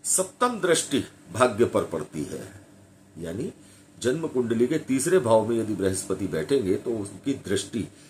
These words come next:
सातवीं दृष्टि उनकी कुंडली के नवम भाव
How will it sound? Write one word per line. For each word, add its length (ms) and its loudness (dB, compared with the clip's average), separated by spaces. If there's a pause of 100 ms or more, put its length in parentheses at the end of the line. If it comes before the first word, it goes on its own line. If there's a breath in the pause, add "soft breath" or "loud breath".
(140 loud breath)
सातवीं 600 -2 (480)
दृष्टि 360 2
उनकी 520 -2 (100)
कुंडली 340 -2
के 100 0
नवम 360 2
भाव 240 2